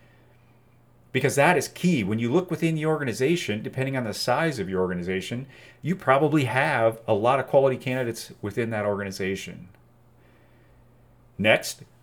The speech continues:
call back other, you know, past team members and just ask them, "Hey, what would it take to get you back?" And if they're not interested, "Hey, do you know of anyone that's looking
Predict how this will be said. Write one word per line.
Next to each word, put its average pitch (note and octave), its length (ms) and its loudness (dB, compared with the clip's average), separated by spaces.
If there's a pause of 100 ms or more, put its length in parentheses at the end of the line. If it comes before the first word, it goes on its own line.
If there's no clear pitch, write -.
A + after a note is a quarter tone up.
(140)
call D3+ 280 10
back D3+ 440 4 (600)
other, C#3 420 4 (240)
you A2+ 80 -4
know, G#2 80 -2
past C#3 380 -2
team F3 180 0
members - 460 -6 (1000)
and B2 120 -2
just F3 160 -2
ask E3+ 240 4
them, - 160 -10 (160)
"Hey, G3+ 220 2
what A3+ 180 4
would A#3 100 0
it B3+ 80 -6
take G3 220 0
to E3 60 -10
get E3+ 200 -2
you A#2 80 -6
back?" - 420 -2 (600)
And D#3+ 100 2
if D#3+ 80 0
they're D3+ 100 6
not C#3 200 6
interested, C#3 560 0 (240)
"Hey, A3 400 0 (480)
do E3 80 0
you E3 60 4
know F#3+ 160 6
of E3 100 4
anyone D3+ 340 2
that's B2+ 220 -4
looking A#2+ 580 0